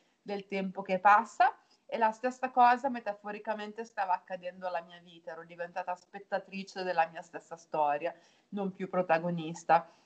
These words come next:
In quel momento, in questo momento di svarione in cui mi girava tutto, mi guardo le scarpe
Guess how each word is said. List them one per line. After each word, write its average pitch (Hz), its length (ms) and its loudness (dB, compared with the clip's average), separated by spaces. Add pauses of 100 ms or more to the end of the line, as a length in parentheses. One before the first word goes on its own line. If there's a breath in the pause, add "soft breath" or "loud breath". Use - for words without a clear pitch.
In 226 180 2
quel 277 220 8
momento, 247 680 2
in 202 80 -6
questo 220 360 -2
momento 247 360 0
di 226 200 -2
svarione 226 680 2
in 208 100 -10
cui 247 200 -4
mi 220 100 -8
girava 220 380 2
tutto, 294 300 -10
mi 214 140 -6
guardo 208 340 -2
le 233 120 -2
scarpe 262 520 0